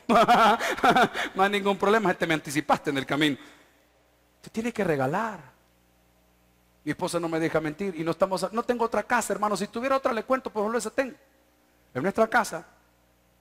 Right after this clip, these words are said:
una vez al día, abrimos la refrigeradora y vemos cuáles son las cosas que se cocinaron,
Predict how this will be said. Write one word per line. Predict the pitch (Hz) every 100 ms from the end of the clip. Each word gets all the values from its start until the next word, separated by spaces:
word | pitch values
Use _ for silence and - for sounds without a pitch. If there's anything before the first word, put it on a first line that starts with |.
| _
una | 131 147
vez | 156 156
al | 170
día, | 185 117 110 _ _ _ _ _ _
abrimos | 110 117 160 185
la | 175
refrigeradora | 170 175 165 175 185 131 117 _ _ -
y | 135
vemos | 151 139 -
cuáles | - 180 220
son | 214 208
las | 202
cosas | 202 175 147 -
que | 143
se | 143
cocinaron, | 143 139 131 190 247 277